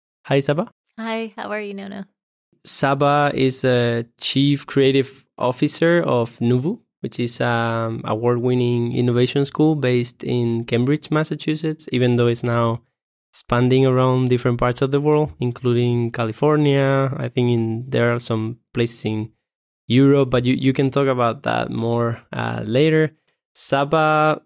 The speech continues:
Speaker 1: also, um, so she has a background in architecture and urban design. She studied architecture in California Polytechnic, uh, State University, and she studied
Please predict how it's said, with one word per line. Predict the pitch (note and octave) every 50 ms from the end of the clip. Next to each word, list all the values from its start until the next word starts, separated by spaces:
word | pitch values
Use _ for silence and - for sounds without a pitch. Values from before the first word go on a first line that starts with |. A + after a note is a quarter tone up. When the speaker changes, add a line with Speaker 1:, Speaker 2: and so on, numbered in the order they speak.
| _ _
Speaker 1:
also, | - C3+ C#3 C#3 C3+ - - - C#3 C3+ C3+ C3+ C3+ C3 C3 -
um, | - B2 B2 B2 A#2+ A#2+ A#2+ A#2+ A#2+ B2 B2 B2 B2+ - - -
so | - - D3+
she | C3 - D3+
has | D#3 D#3 D3 -
a | C#3
background | C3+ B2 B2+ B2+ - C3+ C3+ C3 C3 C3 B2+ A#2+ A#2+
in | A#2 A#2 A#2 A#2 A2+ A2+ A2 A2 A2 A2+
architecture | A2+ A2+ A#2 B2+ - D3 C#3+ E3 D#3+ - - - F3+ F#3 F3+ F3 - -
and | B2+ B2 B2 B2 A#2 A#2+
urban | B2 B2 B2 C#3+ D3+ D3+
design. | D#3 D3+ - E3+ E3+ F3 F3 F3 _ _ _ _ _ _ _ _ _ _ _ -
She | - - - C3 B2+ B2 B2 B2 B2 B2 B2
studied | A#2+ - - - C3+ C3 B2+ C3 B2+ B2+ B2+ B2 A#2+ B2 -
architecture | - B2+ B2+ - C3+ B2+ - C#3+ C#3 - - D3+ D3 D3+ D3
in | C#3+ - C3 B2 A#2+ A#2 A2+ A2+ A2+ A2+ A2+ A2+ A2+ A2 A2 A#2+ B2+ - _ _
California | - C3+ B2+ A#2+ A#2+ B2 A#2+ B2+ C3
Polytechnic, | - C3+ C3 B2 B2+ C3 B2+ - C3 B2+ B2+ B2 B2 A#2+ B2 B2+
uh, | A#2+ A#2+ A#2+ A#2+ A#2+
State | A#2+ - - D3 D3 D#3 E3
University, | E3+ E3+ E3+ F3 F3 F3 - F3+ F3+ F#3 E3+ - -
and | A#2+ A#2+ A#2+ A#2+ A#2 A#2 A#2 A2+ A2+ A2+
she | - A#2+ A#2
studied | A#2 - B2+ B2 A#2+ A#2+ A#2+ A#2+